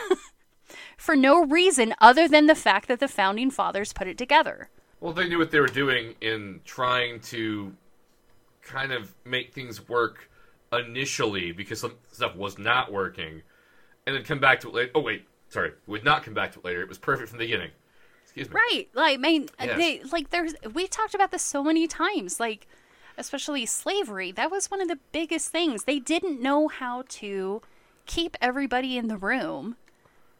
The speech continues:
Speaker 1: and come up with a plan. They just said, "Well, we'll kick this down the road. We're gonna kick this can down the road because we can't come up with a good idea right now." And what that turned into was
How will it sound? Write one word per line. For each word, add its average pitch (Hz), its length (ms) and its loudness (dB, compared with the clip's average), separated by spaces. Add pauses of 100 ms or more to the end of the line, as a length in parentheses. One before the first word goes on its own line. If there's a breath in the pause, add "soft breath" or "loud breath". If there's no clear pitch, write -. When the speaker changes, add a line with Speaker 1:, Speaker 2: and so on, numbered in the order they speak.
(160)
Speaker 1:
and 240 160 0
come 277 240 0
up 277 160 -4
with 247 180 -4
a 220 60 -6
plan. 202 680 -2 (100)
They 262 240 2
just 285 240 0
said, 208 340 -2
"Well, 240 380 2 (400)
we'll 254 320 -2
kick 285 240 -4
this 247 180 -4
down 202 220 -2
the 165 80 -6
road. - 360 -8 (320)
We're 233 120 -4
gonna 269 180 -2
kick 285 240 -6
this 247 240 -6
can 190 600 -6
down 180 240 -4
the 165 80 -10
road 220 340 0
because 196 400 -8
we 233 140 -8
can't - 320 -6
come 240 240 -6
up 240 220 -4
with 190 220 -6
a 180 60 -8
good 185 160 -6
idea 196 380 -4
right - 260 -10
now." - 240 -14 (580 soft breath)
And 269 140 0
what 302 140 2
that 240 160 -2
turned 262 340 -4
into 233 720 -4 (520 soft breath)
was 202 520 -4